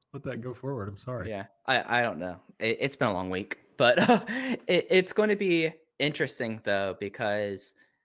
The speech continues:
Speaker 2: from a pure competitive basis, it's gonna be great for Japan because this gives Stardom more resources and it allows them to pay their women better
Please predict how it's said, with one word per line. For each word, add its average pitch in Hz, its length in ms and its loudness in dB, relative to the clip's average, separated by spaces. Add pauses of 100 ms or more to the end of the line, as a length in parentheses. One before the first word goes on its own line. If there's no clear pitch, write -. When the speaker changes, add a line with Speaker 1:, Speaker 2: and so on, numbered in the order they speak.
(480)
Speaker 2:
from 117 320 -2 (120)
a 117 160 4
pure 127 920 -2 (840)
competitive 127 800 2
basis, 95 760 -4 (180)
it's 104 160 -10
gonna 113 120 -6
be 98 420 -4
great 104 440 -2
for 92 720 -4 (400)
Japan 85 520 -8 (200)
because 90 500 -6
this 87 160 -10
gives 87 300 -4
Stardom 87 360 -4
more 90 200 -8
resources 82 760 -8
and 82 160 -12
it 80 220 -10
allows 85 340 -6
them 87 280 -8
to 82 260 -8 (440)
pay 98 220 -4
their 90 160 -6
women 95 300 -6
better 92 500 -4